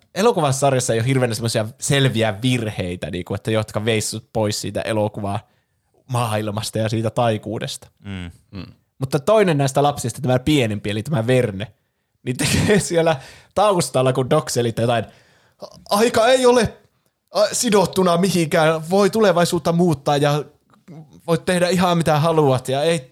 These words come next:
Speaker 1: tarvi aikamatkustusta
Speaker 2: Mm.
Speaker 1: ja kaikkea, tulevaisuus ei ole kiveen hakattu."
Speaker 2: Niin.
Speaker 3: Mm.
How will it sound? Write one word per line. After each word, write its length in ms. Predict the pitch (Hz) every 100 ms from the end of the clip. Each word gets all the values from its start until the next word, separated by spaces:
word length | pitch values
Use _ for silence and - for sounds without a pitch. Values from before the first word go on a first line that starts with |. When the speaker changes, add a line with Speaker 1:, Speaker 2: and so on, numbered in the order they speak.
| -
Speaker 1:
tarvi 320 | - 151 147 120
aikamatkustusta 920 | 147 135 127 117 - 101 98 92 113
Speaker 2:
Mm. 20 |
Speaker 1:
ja 40 |
kaikkea, 540 | 113 101 - 110 107 113
tulevaisuus 600 | - 139 120 120 123 -
ei 140 | 120
ole 120 | 123 123
kiveen 340 | 131 120 104
hakattu." 540 | 117 104 101 - - _
Speaker 2:
Niin. 220 | 95 90 92
Speaker 3:
Mm. 160 | 95